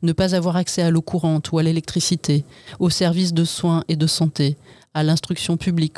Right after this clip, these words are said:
ou même à la reconnaissance que le sa-, que cela fait des années que l'on vit ici, sur le même territoire que vous, mon brave homme. Et c'est pourtant là, dans ces mondes abîmés d'une violence brute qui n'a pas le temps de s'habiller des oripeaux de nos sociétés,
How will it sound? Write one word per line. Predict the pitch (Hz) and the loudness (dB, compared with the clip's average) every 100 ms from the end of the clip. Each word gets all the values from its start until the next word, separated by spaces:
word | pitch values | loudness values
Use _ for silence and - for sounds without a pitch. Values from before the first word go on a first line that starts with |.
| - | -6
ou | 196 | 0
même | 180 160 160 - | 2 2 0 0
à | 156 | 0
la | |
reconnaissance | 156 170 185 180 165 180 196 | 0 0 0 0 0 -2 -2
que | - | 0
le | 156 | 0
sa-, | - 151 - - | 0 -2 -4 -10
que | - | -6
cela | 160 160 156 | -2 0 0
fait | - 160 | 0 -4
des | 147 156 190 175 | -2 -2 0 2
années | 160 151 | 2 0
que | - 165 | -2 0
l'on | 151 | 2
vit | 147 156 165 | 0 -2 -2
ici, | - - 156 - - | 0 0 0 -2 -6
sur | - 156 | -2 0
le | 151 | 2
même | 165 185 | 2 0
territoire | 190 180 175 170 | 0 0 0 -2
que | - | 0
vous, | 170 147 | 0 2
mon | 139 131 | 2 2
brave | 143 139 | 0 2
homme. | 127 131 123 - - - - - - - - 180 | 2 0 -2 -6 -20 -10 -2 0 0 -2 -4 -4
Et | |
c'est | - 208 | -2 -2
pourtant | 220 220 202 185 | -2 -2 0 2
là, | 160 160 | 2 2
dans | 165 165 | 2 0
ces | - 180 | 2 2
mondes | 190 170 | 2 0
abîmés | 196 190 196 180 | 0 0 2 2
d'une | 170 165 | 2 0
violence | 151 165 165 165 | 2 2 2 2
brute | 156 170 202 - | 0 0 -2 -6
qui | - 165 | -4 0
n'a | 156 | 0
pas | 170 | 2
le | 170 170 | 0 0
temps | 175 180 | 0 0
de | 151 | 0
s'habiller | - 156 160 165 | 0 -2 0 0
des | 156 143 | 2 2
oripeaux | 147 160 - 170 | 2 0 0 0
de | 156 | 2
nos | 147 | 2
sociétés, | 139 165 - 165 - 170 | 2 0 0 -2 0 -2